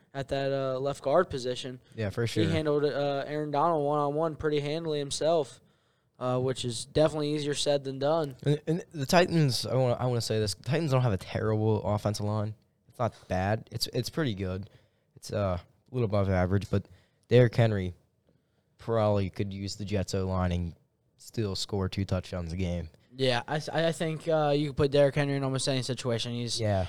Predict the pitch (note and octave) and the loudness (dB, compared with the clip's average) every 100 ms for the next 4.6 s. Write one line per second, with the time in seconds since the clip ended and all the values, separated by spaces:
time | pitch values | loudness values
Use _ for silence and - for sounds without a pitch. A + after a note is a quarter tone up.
0 | - D3+ D3 C#3+ C#3+ C#3 C#3 C3 B2+ C3+ | -4 0 0 2 0 0 -4 -2 -2 0
1 | B2+ C3 C3 A#2 A#2 A#2+ A2+ G#2 - - | 6 8 8 6 4 4 4 2 -4 -10
2 | - A#2+ A#2 G#2+ - G#2 G2 - _ _ | 0 2 4 4 2 0 0 -8 _ _
3 | _ - - - - A#2+ A2 G#2+ G2 - | _ -20 -20 -14 -2 2 4 4 2 2
4 | F#2+ F#2+ F#2 F2+ F2+ | -2 0 -2 -4 -6